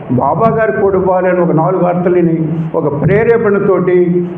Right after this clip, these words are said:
కలిగి, ఒక స్త్రీ కాబట్టి ఆ రోజుల్లో స్త్రీలు ముద్దుగా రచించే అవకాశాలు తక్కువ.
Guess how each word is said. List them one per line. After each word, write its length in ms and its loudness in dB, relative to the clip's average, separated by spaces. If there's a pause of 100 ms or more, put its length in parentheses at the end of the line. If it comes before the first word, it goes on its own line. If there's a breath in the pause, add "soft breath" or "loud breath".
కలిగి, 680 0
ఒక 100 2
స్త్రీ 360 0
కాబట్టి 840 0 (380)
ఆ 40 2 (120)
రోజుల్లో 480 0
స్త్రీలు 380 0
ముద్దుగా 460 0
రచించే 340 0
అవకాశాలు 540 0
తక్కువ. 480 0